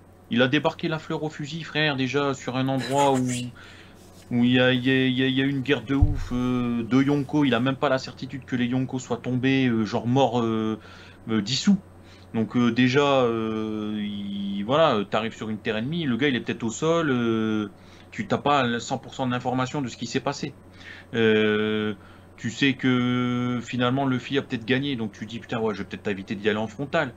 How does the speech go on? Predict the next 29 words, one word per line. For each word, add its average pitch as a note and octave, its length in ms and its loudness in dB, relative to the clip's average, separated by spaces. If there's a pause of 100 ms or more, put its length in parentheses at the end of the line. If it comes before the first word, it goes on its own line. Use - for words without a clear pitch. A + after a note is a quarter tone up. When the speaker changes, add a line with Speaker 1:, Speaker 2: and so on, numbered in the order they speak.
(420)
Speaker 1:
Euh, G#2 260 2
et G#2 180 2
en G2+ 80 0
plus, - 240 -12
il G#2+ 80 -4
a G#2 40 0
un G#2 80 0
équipe, G#2+ 320 -8 (300)
déjà A2 220 -6
rien, A#2+ 240 -6
déjà A#2 240 2
rien E3 180 2
que - 80 -4
la C3+ 80 2
démarche, C3 600 -4 (380)
le G#2+ 140 -2
gars, C#3 400 4
euh, G#2 540 -6 (800)
il A#2 80 -8
se - 100 -10
sent B2+ 160 -2
plus B2+ 100 -14
pissé, A2+ 320 -8
j'ai - 120 -14
trouvé, F2 280 -12
hein, E2 80 -16 (100)
déjà. E2 220 -12 (240)
Déjà, F#2 220 -6
initialement. A2+ 540 0